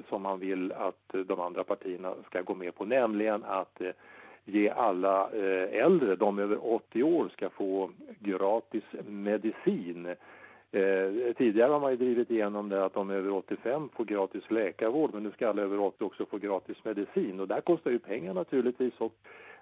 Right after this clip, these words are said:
Vänsterpartiet, de, eh, tar ju fram då, eh, en av sina gamla skattekällor, nämligen att man vill att, att förmögenhetsskatten, eh, ska återinföras. De-, den kan ju då gott och väl, eh, för de allra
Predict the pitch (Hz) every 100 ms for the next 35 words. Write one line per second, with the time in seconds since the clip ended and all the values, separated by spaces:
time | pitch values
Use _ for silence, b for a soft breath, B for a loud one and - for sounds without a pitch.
0 | - 110 - - 110 - 131 147 139 113
1 | 110 113 110 107 107 117 - 110 110 107
2 | 110 151 123 107 104 104 107 107 117 101
3 | 98 98 117 120 110 101 107 101 98 127
4 | - 160 135 123 113 127 131 131 131 113
5 | 107 104 - 101 95 98 92 - - B
6 | B B B - 92 - - - 120 147
7 | 98 98 104 - 180 - 127 92 85 B
8 | B B - 104 95 92 113 117 - 104
9 | 135 117 - 95 92 - 87 87 - -
10 | 113 113 113 110 110 107 113 107 127 110
11 | 104 95 92 92 95 - 90 87 87 87
12 | 87 90 87 92 104 107 113 113 107 107
13 | 110 113 113 113 110 107 110 92 101